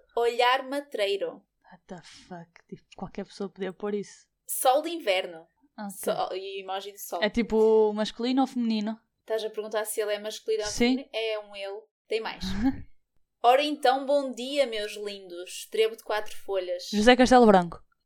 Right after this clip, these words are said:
Speaker 1: Errado.
Speaker 2: Ah, achei mesmo que fosse. Toy.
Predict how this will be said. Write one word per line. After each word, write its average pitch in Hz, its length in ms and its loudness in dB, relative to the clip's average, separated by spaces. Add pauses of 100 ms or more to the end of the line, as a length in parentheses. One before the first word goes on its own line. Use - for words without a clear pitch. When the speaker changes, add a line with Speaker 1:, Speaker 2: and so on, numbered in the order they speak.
(320)
Speaker 1:
Errado. - 440 -8 (100)
Speaker 2:
Ah, 202 380 -10 (800)
achei 196 240 -16
mesmo 185 240 -20
que 170 80 -20
fosse. - 360 -20 (540)
Toy. 190 260 2